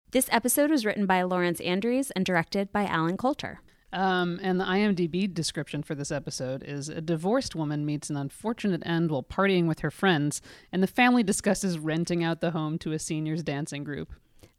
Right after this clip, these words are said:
Speaker 1: That is not what happens in
Speaker 2: It's
Speaker 1: this
Speaker 2: all that
Speaker 1: episode.
Speaker 2: happens. It's all that happens in the entire episode. <laughs>
Speaker 1: I mean,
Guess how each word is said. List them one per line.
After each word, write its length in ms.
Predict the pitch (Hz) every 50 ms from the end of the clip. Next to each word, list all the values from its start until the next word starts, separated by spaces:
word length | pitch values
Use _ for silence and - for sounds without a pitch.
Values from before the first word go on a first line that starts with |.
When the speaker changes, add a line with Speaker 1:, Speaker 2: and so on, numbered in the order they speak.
| - _ _ -
Speaker 1:
That 160 | 202 - -
is 220 | 480 571 523 -
not 340 | - 269 269 302 320 381 440 554
what 160 | 571 494 403
happens 460 | - - 427 349 453 415 - 494 415
in 60 | 403 415
Speaker 2:
It's 60 | 330 330
Speaker 1:
this 60 | 311
Speaker 2:
all 240 | - 320 320 403 466
that 120 | 403 427 381
Speaker 1:
episode. 180 | 269 269 262 233
Speaker 2:
happens. 280 | 214 208 196 190 180
It's 140 | 214 214 208
all 160 | 240 240 262
that 140 | 262 240 233
happens 320 | 214 208 208 185 196 165 175
in 60 | 180
the 60 | 180
entire 320 | 170 170 190 190 190 196
episode. 680 | 190 165 165 - 160 - - - - - - - - - -
<laughs> 260 | - - - - -
Speaker 1:
I 80 | - 285
mean, 280 | 277 285 285 285 269